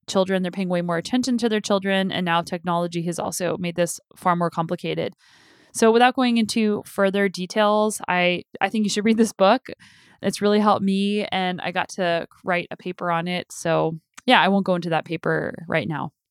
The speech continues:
So let me try to recap everything that I just talked about. I literally had no structure. I just turned on the microphone and started talking <laughs> to see what would happen.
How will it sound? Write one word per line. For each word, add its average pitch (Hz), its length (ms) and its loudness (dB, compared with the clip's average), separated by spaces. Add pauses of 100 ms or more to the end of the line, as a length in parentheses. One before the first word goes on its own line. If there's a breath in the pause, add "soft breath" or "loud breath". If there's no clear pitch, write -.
(580)
So - 140 -2
let 294 60 4
me 359 120 -2
try 233 320 2
to 220 240 -2
recap 208 400 0 (160)
everything 202 320 -2
that 190 100 2
I 190 80 4
just 185 180 -4
talked 185 240 2
about. 214 360 4 (460 soft breath)
I 220 120 2
literally 233 400 4
had 202 200 2
no 196 180 4
structure. 190 440 2
I 185 80 2
just 185 180 -6
turned 190 180 -2
on 185 80 0
the 185 60 -2
microphone 185 580 2
and 180 100 -2
started 185 260 -4
talking 226 540 2
<laughs> 294 260 4
to 320 100 4
see 269 160 0
what 262 160 8
would 226 100 2
happen. 240 460 2